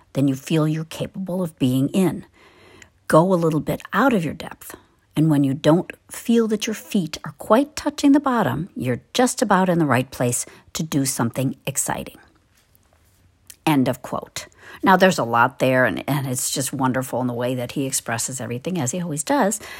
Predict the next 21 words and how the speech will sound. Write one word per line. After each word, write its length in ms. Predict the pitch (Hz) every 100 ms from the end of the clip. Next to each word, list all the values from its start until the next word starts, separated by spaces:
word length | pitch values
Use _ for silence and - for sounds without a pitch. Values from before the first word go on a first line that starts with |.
| - - - - - 202
Uh, 160 | 202
but 160 | 185 285
I 40 |
just 220 | 330 -
want 140 | 330 277
to 40 |
talk 220 | 262 -
about 180 | 165 143
a 40 | 131
few 280 | - 131
things. 400 | 120 - - -
First, 300 | - 240 233
I 60 | 226
wanted 280 | 185 175 143
to 60 | 170
speak 380 | - 156 131
to 120 | - 165
that 300 | 120 - -
wonderful 640 | 156 160 170 147 - -
opening, 420 | 135 - 107 156 - - _
"Never 520 | 143 131 127 147 160